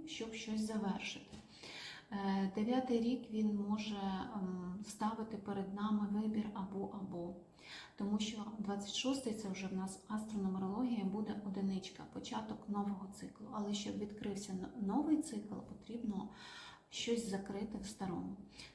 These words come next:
Тому я бажаю всім в двадцять п'ятому році легких змін, хороших перспектив, а, хороших можливостей, бачити їх, помічати,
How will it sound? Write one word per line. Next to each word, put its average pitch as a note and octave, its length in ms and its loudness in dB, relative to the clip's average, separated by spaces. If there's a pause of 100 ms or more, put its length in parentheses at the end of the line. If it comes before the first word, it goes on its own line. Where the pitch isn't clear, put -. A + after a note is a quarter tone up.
Тому A3 200 6
я G#3+ 100 6
бажаю G#3+ 560 4
всім - 260 0
в G3 80 0
двадцять G3 360 -2
п'ятому G3+ 540 -2
році G3+ 440 -4 (140)
легких G#3+ 560 0
змін, G#3+ 380 4 (100)
хороших G#3+ 480 -2
перспектив, - 680 0 (560)
а, G3+ 260 2
хороших A#3 440 2
можливостей, G#3 1040 0 (220)
бачити G#3+ 640 4
їх, G3+ 280 -4
помічати, G#3+ 720 2